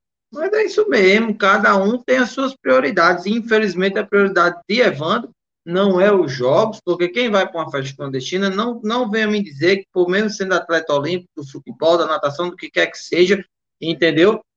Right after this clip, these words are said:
Eu acredito que a sua prioridade, você indo pra uma festa dessa clandestina, que vai poder trazer pra você um prejuízo gigante, porque se pegar uma covid, não embarca mais,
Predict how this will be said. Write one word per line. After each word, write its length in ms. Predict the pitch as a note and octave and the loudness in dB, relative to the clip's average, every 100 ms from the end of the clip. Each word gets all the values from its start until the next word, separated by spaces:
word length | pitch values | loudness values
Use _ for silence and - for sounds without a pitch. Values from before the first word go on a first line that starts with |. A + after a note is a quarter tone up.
| - | -4
Eu 200 | E3 E3+ | 2 4
acredito 560 | F3+ F#3 F3+ F#3 F#3+ - | 4 4 2 2 -2 -8
que 180 | - F#3+ | -2 2
a 120 | F#3 | 2
sua 320 | F3+ - A3 | 0 -2 -2
prioridade, 640 | A3 G#3+ G#3 G3 E3+ D#3 - | 2 2 2 2 2 2 -2
você 380 | E3 D3+ - A3+ | -10 -6 -2 0
indo 180 | G3+ G3 | 0 0
pra 140 | F#3+ | 0
uma 160 | F#3 F3 | 0 -2
festa 300 | F3 E3 D#3 | -2 -4 -4
dessa 260 | D#3 C#3+ | -8 -10
clandestina, 600 | - E3 D#3 C#3+ E3 F3 - | -12 -8 -6 -6 -6 -8 -10
que 160 | E3 C#3+ C3+ C#3+ | -14 -14 -6 0
vai 400 | F3+ A3+ G#3+ - - _ _ - | 4 4 2 -4 -14 _ _ 2
poder 460 | F#3 F#3+ G3 G3+ | 4 6 6 4
trazer 500 | G3 F#3+ F3+ C#3 F#3 | 2 2 2 2 0
pra 120 | F3+ F3+ | 0 -4
você 220 | E3 F3+ | -4 -6
um 80 | F3+ | -6
prejuízo 720 | - E3+ D#3 E3+ F3 E3+ D3+ | -4 -4 -4 -4 -6 -6 -12
gigante, 760 | C3+ F3 D#4 G#3+ F#3 G3+ C#4 - | -8 -4 -4 0 2 4 2 -2
porque 260 | G3+ F#3+ G3 | -4 0 0
se 140 | G3 | -2
pegar 340 | - F3 F3 F#3+ | -2 -2 0 -4
uma 100 | F3+ | -4
covid, 400 | D#3+ C#3 F3+ F3 | -4 -2 -4 -2
não 380 | F3+ B3+ C4 F3+ | 0 0 0 -2
embarca 560 | D#3+ C3+ E3 F#3+ D#3 | -2 2 2 2 -2
mais, 440 | C#3 B2 F3 B3+ | -2 0 0 0